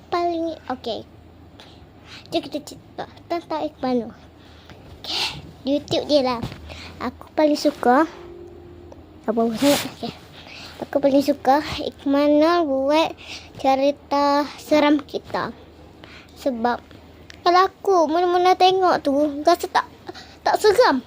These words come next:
Tak seram. Bapak tak seram. Kalau, kalau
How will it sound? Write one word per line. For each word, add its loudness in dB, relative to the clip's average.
Tak -4
seram. 2
Bapak 4
tak 0
seram. 2
Kalau, 2
kalau 4